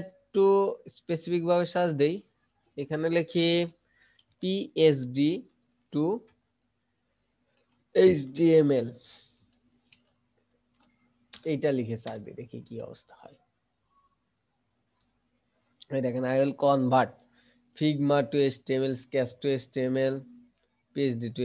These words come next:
H T M L", মানে Figma ফাইল আছে, স্কেচ ফাইল আছে, পিএইচডি ফাইল আছে, এগুলা ফাইল থেকে এইচটিএমএল এ সে কনভার্ট করতে পারে। এ কি লেভেল টু সেলার, একশো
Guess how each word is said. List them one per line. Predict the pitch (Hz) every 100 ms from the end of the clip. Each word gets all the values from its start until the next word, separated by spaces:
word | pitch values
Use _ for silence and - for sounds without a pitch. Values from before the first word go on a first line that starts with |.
| 120
H | 120
T | 123 117
M | 120
L", | 143 - _ _ _ _ _ -
মানে | 196 196 180 165
Figma | 175 156 156 147 139 -
ফাইল | 131 131 131
আছে, | 123 131
স্কেচ | - 127 123 131
ফাইল | 127 127
আছে, | 127
পিএইচডি | 139 127 123 120
ফাইল | 123 143
আছে, | - 143
এগুলা | 139 151 151
ফাইল | 143 156
থেকে | 196 -
এইচটিএমএল | 151 - 131 131
এ |
সে | 120
কনভার্ট | 127 127 120 117
করতে | - -
পারে। | 110 - 127
এ | 127 -
কি | 185 - _ _ _ _
লেভেল | 131 143 156 147
টু | 160 156
সেলার, | 170 165 175 202 - _ _ _ _ -
একশো | 123 -